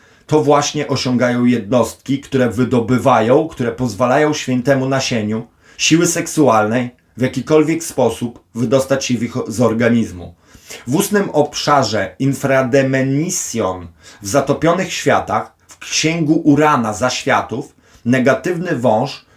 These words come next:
kończy pożeracz ego. Proces dezintegracji zaczyna się zatem w ósmym kręgu, a więc w dziewiątym dantejskim następuje całkowity rozpad ego,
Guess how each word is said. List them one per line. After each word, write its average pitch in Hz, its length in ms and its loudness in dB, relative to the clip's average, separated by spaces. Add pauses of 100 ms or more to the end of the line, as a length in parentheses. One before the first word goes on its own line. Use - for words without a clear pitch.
kończy 175 380 0
pożeracz 131 520 0
ego. 104 440 -4 (400)
Proces 143 520 0
dezintegracji 135 1500 0 (200)
zaczyna 160 460 0
się 160 220 0
zatem 143 380 0
w - 180 -14
ósmym 147 460 2
kręgu, 110 600 -2 (220)
a 123 120 0
więc 127 280 0
w 110 120 -10
dziewiątym 156 680 2
dantejskim 151 840 0 (240)
następuje 139 680 2
całkowity 135 840 2
rozpad 113 560 0
ego, 98 440 -4